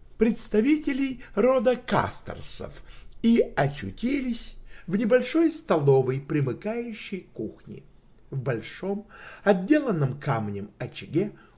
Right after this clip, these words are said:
уютно горел огонь. Со стен на нас взирали головы оленей. Нашлось здесь место и внушительной коллекции оленьих рогов.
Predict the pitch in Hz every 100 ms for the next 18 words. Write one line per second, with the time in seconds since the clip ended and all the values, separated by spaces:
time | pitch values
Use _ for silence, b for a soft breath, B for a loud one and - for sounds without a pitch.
0 | B - 156 165 262 - 240 233 190 196
1 | 202 202 196 - 120 98 - - - -
2 | _ b b b 240 226 - 339 302 190
3 | 202 233 285 - 233 175 156 185 208 247
4 | 247 226 B B 127 143 180 214 196 220
5 | - 185 110 104 - 101 - _ b b
6 | b 165 156 - 180 269 233 262 214 160
7 | 220 233 - 392 233 208 190 143 - 170
8 | 226 233 262 - 226 240 247 - - 262
9 | - 156 110 143 190 202 202 - 202 202
10 | 190 220 143